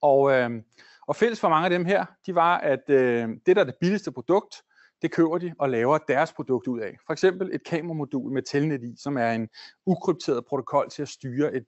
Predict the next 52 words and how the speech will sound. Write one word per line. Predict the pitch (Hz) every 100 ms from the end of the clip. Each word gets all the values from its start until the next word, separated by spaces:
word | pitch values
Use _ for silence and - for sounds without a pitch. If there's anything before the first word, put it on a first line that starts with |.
| -
webkamera. | 127 - 131 117 117 _ _ _ _ _ _ -
Og, | 135 127 131
øh, | 127 120 117 120 _ _ _ -
tog | - 220
man | 202
så | -
alle | 180 175 190
de |
her | 190 170
vendors | 143 165 180 156 - - _
webcams | 143 170 170 180 135 117 -
af | -
forskellige | - 196 180
mærker, | 160 107 104 139 - _ _ _ -
og |
kiggede | - 208 220
på, | 170
hvordan | 165 156
man | 185
skulle | 185 165
logge | 123 165
ind | 220
i |
dem, | 131 131
når |
man | 123 120
har |
sat | 117 127 -
det | 120
til | 123
nettet | 127 151
derhjemme. | 127 107 98 123
Man | 151
vil | 170
godt | 180 180
kunne | 185
se, | - 185
hvad | 151
der | 143
sker | 131 - 156
i |
garagen, | 151 117 98 117 -
når | 135
man | 117
er |
på | 113
arbejde. | 98 95 120 117 123 _ _ _ -
Jamen, | 131
så | 190
var | 185
der | 190
kun | 196 208